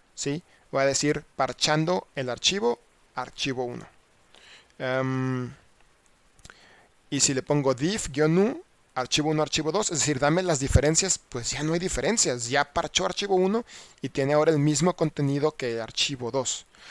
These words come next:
No se volvió archivo dos, no lo renombró. Adaptó archivo uno para que tuviera el contenido de archivo dos. ¿Por qué? Porque eso es lo que dice el parche, para gener-,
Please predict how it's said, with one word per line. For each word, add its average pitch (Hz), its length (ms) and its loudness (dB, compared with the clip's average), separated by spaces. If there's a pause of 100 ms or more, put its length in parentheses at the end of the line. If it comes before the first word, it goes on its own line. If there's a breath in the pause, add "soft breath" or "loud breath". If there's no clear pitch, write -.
(140 loud breath)
No 165 220 6
se 302 200 4
volvió 165 440 4
archivo 147 480 -2
dos, 147 240 2
no 147 120 2
lo 180 120 0
renombró. 127 520 -2 (560 loud breath)
Adaptó 131 520 -4
archivo 214 360 0
uno 180 200 0
para 143 220 -4
que - 120 -12
tuviera 131 600 -2 (480)
el 131 200 -8
contenido 139 720 0 (100)
de 120 120 -8
archivo 139 400 -4
dos. 165 220 2
¿Por - 240 -4
qué? 247 280 -4 (280 loud breath)
Porque 131 260 -6
eso 147 140 -2
es 135 100 -4
lo 131 80 -6
que - 120 -12
dice 113 200 -8
el 120 60 -12
parche, - 420 -4
para 117 180 -14
gener-, 123 300 -12